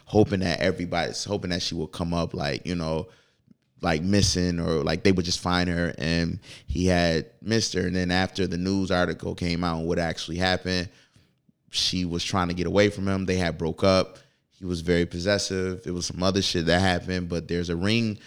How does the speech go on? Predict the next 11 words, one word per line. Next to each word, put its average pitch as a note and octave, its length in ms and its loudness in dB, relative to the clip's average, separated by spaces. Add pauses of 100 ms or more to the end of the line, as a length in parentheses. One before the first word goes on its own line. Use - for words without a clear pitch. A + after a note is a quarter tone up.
(200)
The - 100 -10
last F#2+ 380 2
footage G#2+ 340 2
of F#2+ 100 -2
her F#2 180 -2
seeing G2+ 440 -4
is F2+ 260 -4 (400)
him G#2 300 4
pulling G2 320 0
up F2+ 120 -2
to F2+ 320 -2